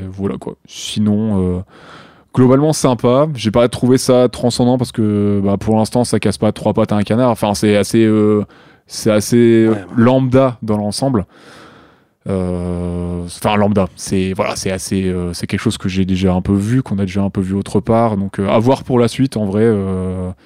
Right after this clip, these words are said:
Speaker 1: à voir ce que ça va de-, à voir ce que ça va donner, mais ce que j'ai préféré dans l'épisode, c'était, euh, c'était toute la partie où il y avait pas de combat.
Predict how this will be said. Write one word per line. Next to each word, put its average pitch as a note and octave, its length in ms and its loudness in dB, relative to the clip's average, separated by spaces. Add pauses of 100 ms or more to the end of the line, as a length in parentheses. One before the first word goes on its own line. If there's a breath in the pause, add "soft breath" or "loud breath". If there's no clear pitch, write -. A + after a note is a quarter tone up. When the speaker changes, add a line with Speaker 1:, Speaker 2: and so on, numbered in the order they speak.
(440 soft breath)
Speaker 1:
à G#2 60 -6
voir G#2+ 140 0
ce - 60 -10
que G#2+ 80 -6
ça G#2+ 140 -2
va G2+ 120 0
de-, G2 280 -4 (280)
à - 60 -4
voir A#2+ 140 0
ce - 60 -10
que B2 60 -2
ça A#2 120 0
va A2 120 4
donner, A2 300 2
mais F#2+ 560 -2 (840 loud breath)
ce - 120 -12
que A#2 100 2
j'ai G#2+ 120 4
préféré A#2 440 2
dans A2+ 100 2
l'épisode, A2 380 0
c'était, G#2 220 -2
euh, F#2 600 -2 (640)
c'était - 280 -18
toute - 160 -12
la G#2 80 -2
partie G#2 280 -4
où A#2 40 4
il G#2 40 6
y - 20 6
avait F#2+ 120 4
pas G#2+ 120 0
de - 60 -6
combat. G2+ 340 2